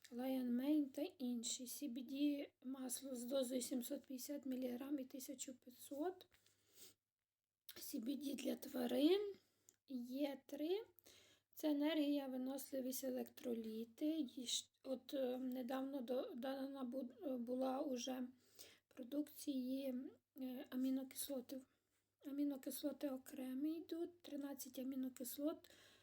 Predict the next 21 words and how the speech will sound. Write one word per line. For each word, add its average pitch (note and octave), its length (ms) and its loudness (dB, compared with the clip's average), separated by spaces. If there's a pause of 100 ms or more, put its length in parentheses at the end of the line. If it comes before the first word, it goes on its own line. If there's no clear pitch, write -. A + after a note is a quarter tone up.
(180)
незамінні C4+ 880 2
та B3+ 160 -4
замінні. A3+ 580 -4
Фактор C#4 440 -4
чотири — D4 600 0
це C#4 100 -2
протизапальний B3 920 -4
засіб, C4 480 -2
який A#3+ 240 -6
складається B3+ 1000 -4
з - 160 -10 (300)
екстракта - 500 -4
чесника, B3+ 640 -2
куркуми, C#4 640 -4
коензима C4 640 -2
К'ю B3+ 260 -10
десять C#4 420 -4 (1040)
та D4+ 280 -4
омеги-три B3+ 640 0
з B3+ 100 -4
анчоусів. A#3 840 -4